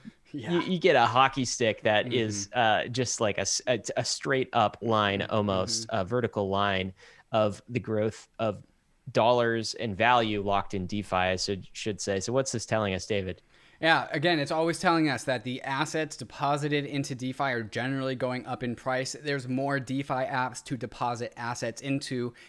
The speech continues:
Speaker 1: and there are more total assets being deposited into those DeFi apps. Um, next stop, a hundred billion dollars locked in DeFi.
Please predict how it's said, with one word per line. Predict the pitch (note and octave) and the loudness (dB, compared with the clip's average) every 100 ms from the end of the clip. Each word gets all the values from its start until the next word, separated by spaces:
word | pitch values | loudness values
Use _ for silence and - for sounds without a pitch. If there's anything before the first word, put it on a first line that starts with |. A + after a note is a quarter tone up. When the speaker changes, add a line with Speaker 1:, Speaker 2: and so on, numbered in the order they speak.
| - | -10
Speaker 1:
and | C3 | -4
there | C3 | -2
are | B2+ | 0
more | B2 C3 C3+ | 0 0 -2
total | A#2+ C3+ C3 A#2+ | -2 -4 -4 -4
assets | A#2+ C3 B2 G#2+ | -4 -6 -6 -8
being | G#2+ B2 A#2+ | -6 -4 -4
deposited | G#2+ - A#2 A#2 A2+ A2+ | -6 -4 -4 -2 -6 -8
into | B2 B2 A2+ A2+ | -6 -8 -6 -8
those | G#2 G2+ | -8 -8
DeFi | A2+ G#2 | -10 -6
apps. | G2+ F#2+ G2 F2+ - - - _ | -6 -4 -6 -8 -14 -20 -20 _
Um, | A2 A2 G#2 G2 _ - | -4 -4 -6 -12 _ -10
next | A#2 - | -8 -4
stop, | A2+ G#2 | -6 -4
a | |
hundred | G#2 G#2 | -8 -8
billion | G#2 G2+ G2+ | -6 -8 -6
dollars | G2+ F#2+ F2 | -6 -8 -8
locked | F#2 F#2 | -10 -10
in | F2+ | -12
DeFi. | F#2 F#2 F2 | -12 -10 -10